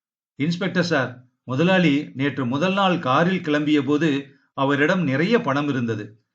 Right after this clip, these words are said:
எவ்வளவு பணம் என்பது திருமதி சர்மாவுக்கு தெரிந்திருக்கலாம். எங்கே சென்று கொண்டிருந்தார்? ஹிஷாருக்கு.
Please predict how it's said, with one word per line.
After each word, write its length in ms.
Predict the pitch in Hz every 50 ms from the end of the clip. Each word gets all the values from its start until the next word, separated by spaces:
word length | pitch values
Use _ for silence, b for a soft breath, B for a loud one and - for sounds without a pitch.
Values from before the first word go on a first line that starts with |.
| _ _ _ _ -
எவ்வளவு 440 | 131 143 147 196 220 220 208 202 175 175
பணம் 260 | 180 175 196 208 190
என்பது 360 | 175 170 165 160 160 170 180 160 147 147 143
திருமதி 400 | - 156 147 160 151 151 131 123
சர்மாவுக்கு 600 | - - 127 135 165 202 214 202 180 - 175 208
தெரிந்திருக்கலாம். 800 | 170 170 143 135 147 135 135 120 117 - 127 117 110 107 107 110 - _ _ _ _ _ _ _ _ _ _ _ _ _ _ _ _
எங்கே 260 | 139 151 202 226 240
சென்று 260 | 233 233 208 190 180 185
கொண்டிருந்தார்? 560 | 180 175 170 165 160 165 151 156 160 160 165 - - - _ _ _ _ _ _ _ _ _ _ _ _ _ _
ஹிஷாருக்கு. 580 | 156 143 - - 226 214 185 151 120 - 123